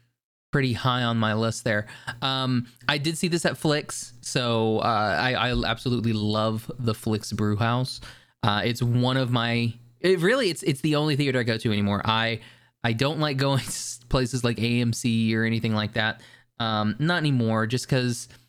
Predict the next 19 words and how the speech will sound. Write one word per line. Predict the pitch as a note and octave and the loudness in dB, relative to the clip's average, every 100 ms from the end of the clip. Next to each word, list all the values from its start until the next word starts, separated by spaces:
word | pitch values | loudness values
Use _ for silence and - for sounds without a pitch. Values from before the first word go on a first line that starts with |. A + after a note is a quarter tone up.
| _ _ _ - - - _ _ C3+ | _ _ _ -20 -20 -20 _ _ -2
I | D3+ | 0
don't | C3+ E3+ G3 - | 0 2 0 -2
like, | E3 D#3 D#3 D#3 - - - - _ _ | 0 0 0 -2 -4 -12 -14 -18 _ _
it, | A#2+ D3 C3+ D3 | -2 0 2 2
the, | D#3 D3+ C3+ | 2 2 2
the | D#3+ | 0
amount, | D#3+ F3+ G3 G#3 - - - | 2 0 0 -2 -6 -10 -8
<sighs> | - - - | -8 -10 -10
it, | - D3 D#3 D3+ | -4 0 0 2
it's | D3+ C3+ | 0 0
hard | F3 D#3 E3+ | 0 0 0
to | |
say | D3 C#3 | -2 0
without | A#2+ A#2 A2 | 2 0 0
sounding | A2+ A2 A2 | 0 0 0
like | G#2+ G#2 | 0 0
a | G#2+ G#2 | -2 -4
super | - - - - - G3+ G#3 G3+ F#3 F3 D#3 D3 C3+ C3 B2 | -6 -8 -8 -8 -4 0 2 4 4 4 4 2 2 2 2
loser, | B2+ A#2+ G#2+ | 2 2 -2